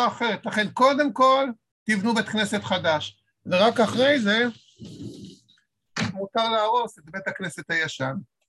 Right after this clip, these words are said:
ואיכא דאמרי, אבל יש אומרים, משום צלויי. מה זאת אומרת משום צלויי? אומר רש"י, כל זמן הבניין, במשך הזמן שבונים, לפעמים לבנות בית כנסת לוקח שנה, שנתיים, שלוש,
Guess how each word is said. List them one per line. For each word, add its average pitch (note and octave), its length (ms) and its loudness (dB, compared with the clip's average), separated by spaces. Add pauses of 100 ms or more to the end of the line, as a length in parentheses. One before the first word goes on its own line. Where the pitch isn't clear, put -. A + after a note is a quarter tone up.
(640)
ואיכא B3 640 4
דאמרי, C#3+ 440 6
אבל C#3+ 160 4
יש G3 160 6
אומרים, A#3 640 6 (180)
משום G#3+ 340 2
צלויי. D#3 600 -2 (240)
מה G#3 180 2
זאת G3+ 160 0
אומרת G3+ 180 0
משום F#3+ 260 -4
צלויי? D3+ 600 -2 (440)
אומר G3 280 4
רש"י, D#3 480 0 (240)
כל B3+ 220 6
זמן B3 260 4
הבניין, G#3 420 0 (340)
במשך A#3 400 2
הזמן G#3+ 260 2
שבונים, G#3 300 -2
לפעמים F#3+ 380 -2
לבנות F#3 260 -4
בית F3 160 -8
כנסת F#3+ 280 -2
לוקח D#3+ 280 -2
שנה, E3+ 340 0
שנתיים, F3 640 0
שלוש, G3 640 0